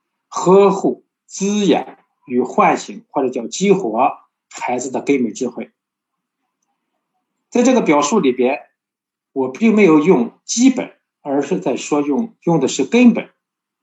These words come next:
各位，为什么要用根本呢，而不是用基本呢？因为在这里的根本智慧指的是我们每个生命生来就已经具有的，也就是说，每个生命先天就具有的，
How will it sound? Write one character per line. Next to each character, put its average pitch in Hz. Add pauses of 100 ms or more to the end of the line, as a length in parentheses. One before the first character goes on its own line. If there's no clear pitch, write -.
(640)
各 165
位， 156
为 220
什 185
么 190
要 190
用 131
根 247
本 92
呢， 113 (380)
而 139
不 156
是 175
用 139
基 240
本 -
呢？ - (720)
因 175
为 185
在 139
这 220
里 143
的 123
根 226
本 117
智 147
慧 -
指 110
的 143
是 - (540)
我 131
们 165
每 117
个 180
生 175
命 185
生 220
来 131
就 170
已 117
经 185
具 202
有 101
的， - (520)
也 160
就 214
是 180
说， 202 (380)
每 165
个 226
生 254
命 208
先 240
天 247
就 220
具 226
有 98
的， -